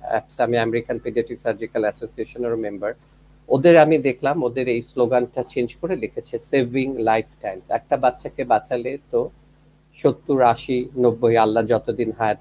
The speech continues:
দিয়েছেন ততদিন বাঁচবে, তারা কন্ট্রিবিউট করবে, দেশের, আহ, উন্নয়নে ভূমিকা রাখবে, সেগুলো তো আছেই। এই শিশুদের জন্য জাতীয় পর্যায়ে কিন্তু কোনো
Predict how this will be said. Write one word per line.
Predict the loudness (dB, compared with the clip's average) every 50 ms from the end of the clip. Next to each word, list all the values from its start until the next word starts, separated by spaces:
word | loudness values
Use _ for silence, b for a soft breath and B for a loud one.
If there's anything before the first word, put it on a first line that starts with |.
| -6 -4
দিয়েছেন | -4 -4 -4 -8 -12 -14 -14 -16 -6 -2
ততদিন | -2 -2 0 0 -4 -4 -4 -6 -4 -4
বাঁচবে, | -4 -4 -4 -6 -12 -18 -18 -20 -6 -2
তারা | -2 0 0
কন্ট্রিবিউট | 0 0 -2 -2 -2 -4 -8 -10 -8 -8 -10 -10 -12 -12
করবে, | -8 -8 -8 -6 -6 -8 -10 -10 -10 -12
দেশের, | -16 -14 -12 -12 -12 -12 -14 -20 _ _ _ _ _ _ _ _ _ _ -20 _ _
আহ, | -6 -6 -6 -2 0
উন্নয়নে | 0 2 2 2 2 0 -2 -4
ভূমিকা | -6 -6 -6 -6 -6 -4 -4 -2 -2
রাখবে, | -2 -4 -6 -10 -12 -12 -12 -12 -12 -16
সেগুলো | -12 -12 -10 -10 -10 -10 -10 -12 -8
তো | -6 -6
আছেই। | -6 -8 -10 -14 -14 -14 -14 -14 _ -20 _ _ _ _ _ _ _ _ _ _
এই | 0 2 2 2 0
শিশুদের | -4 -4 -2 -2 -2 -2 -2 0 0 0 0
জন্য | 0 0 0 2 0 2
জাতীয় | 4 2 2 2 2 -2 -4 -2
পর্যায়ে | 0 0 0 0 0 -4 -6 -4 -6
কিন্তু | -8 -8 -8 -12 -12 -10
কোনো | -10 -10 -10 -12